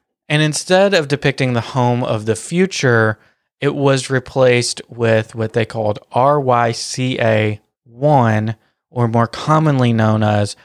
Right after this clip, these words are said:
Dream of a New World, where there we saw the scenes they focused on space colonization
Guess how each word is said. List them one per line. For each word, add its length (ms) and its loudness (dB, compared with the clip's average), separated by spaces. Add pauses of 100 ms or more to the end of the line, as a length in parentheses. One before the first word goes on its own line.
(240)
Dream 500 0
of 260 -2
a 140 2
New 360 2
World, 600 -2 (680)
where 180 0
there 420 4
we 140 0
saw 160 0
the 100 0
scenes 360 -2
they 120 0
focused 380 -4
on 180 -4
space 560 -2 (100)
colonization 1200 -2